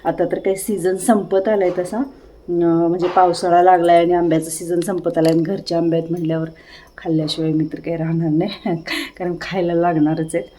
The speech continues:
आणि त्यानंतर मग म्हणजे वेट लॉससाठी म्हणजे चहा वगैरे तर सोडलाय, पण, अं, थोडंसं अजून प्रॉपर वेट लॉससाठी अजून काय असं डाएट नाही फॉलो करत. अं, डाएट फॉलो करायला लागल्यानंतर पण मी तुमच्याबरोबर शेअर नक्की करणार आहे.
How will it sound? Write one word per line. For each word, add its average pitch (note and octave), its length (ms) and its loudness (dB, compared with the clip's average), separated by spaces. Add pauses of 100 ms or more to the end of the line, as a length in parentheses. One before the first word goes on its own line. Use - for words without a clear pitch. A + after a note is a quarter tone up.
(540)
आणि E3+ 300 2
त्यानंतर E3+ 520 0
मग F#3 140 -2 (260)
म्हणजे F#3+ 340 0 (200)
वेट G#3 340 2
लॉससाठी B3 480 0
म्हणजे B3+ 220 4
चहा A3 340 0
वगैरे A3 280 4
तर A#3+ 120 -4
सोडलाय, G#3+ 460 0 (420)
पण, G3 200 2
अं, G#3 340 -2
थोडंसं A3 480 0 (840)
अजून E3+ 300 0
प्रॉपर F#3+ 500 0
वेट F#3+ 260 -2
लॉससाठी F#3 460 -4
अजून F3 300 -4
काय F3+ 140 -2
असं F3 320 -4
डाएट E3+ 300 2 (100)
नाही F3 140 0 (100)
फॉलो E3 200 0
करत. - 300 -6 (520)
अं, E3+ 300 0
डाएट E3+ 340 2
फॉलो F3 300 0
करायला F3+ 260 2
लागल्यानंतर E3+ 520 2
पण F3 140 -4
मी E3+ 140 -2
तुमच्याबरोबर E3 560 -4
शेअर E3 380 -4
नक्की E3 380 -4
करणार C#3+ 360 -4
आहे. D3 80 -6